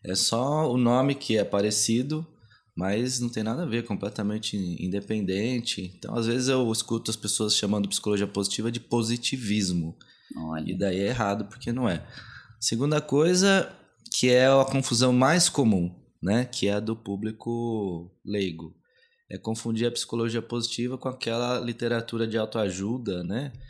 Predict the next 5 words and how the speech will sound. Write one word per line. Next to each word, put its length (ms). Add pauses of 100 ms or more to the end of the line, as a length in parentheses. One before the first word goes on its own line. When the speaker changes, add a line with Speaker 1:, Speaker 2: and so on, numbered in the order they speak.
(240)
Speaker 1:
aquela 220
doutrina 500
do 80
pensamento 680
positivo, 1200